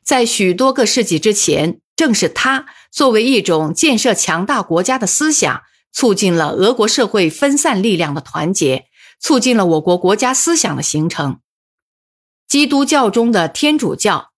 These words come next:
一直同东正教一直之间的思想冲突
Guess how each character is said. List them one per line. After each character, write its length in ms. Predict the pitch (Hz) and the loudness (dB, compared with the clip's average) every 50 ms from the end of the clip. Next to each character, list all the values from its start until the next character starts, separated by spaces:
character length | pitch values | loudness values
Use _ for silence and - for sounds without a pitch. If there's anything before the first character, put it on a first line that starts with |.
| _ _ _ _ _ | _ _ _ _ _
一 160 | - 240 247 | -2 0 0
直 160 | 214 - - - | 2 2 2 0
同 340 | - 196 185 180 196 208 | 2 0 0 0 0 -2
东 240 | 202 208 320 311 311 | -2 0 0 2 2
正 240 | 302 339 311 226 185 | 2 2 2 2 2
教 320 | - 208 185 160 139 - - _ _ | 2 0 0 0 -2 -4 -12 _ _
一 160 | - 233 226 | 0 0 2
直 160 | 190 - 208 202 | 2 2 0 2
之 160 | 208 233 233 | 2 0 0
间 260 | 233 247 247 240 233 | 2 2 2 2 2
的 300 | 202 165 143 139 127 - - | 0 0 -2 -2 -6 -6 -6
思 220 | - - - 320 | -4 -2 0 0
想 280 | 302 - - 147 - - | 0 0 0 -2 -4 -6
冲 280 | - - 285 311 320 | -2 0 0 2 2
突 280 | 311 - - 156 - - | 2 0 -2 -2 -4 -6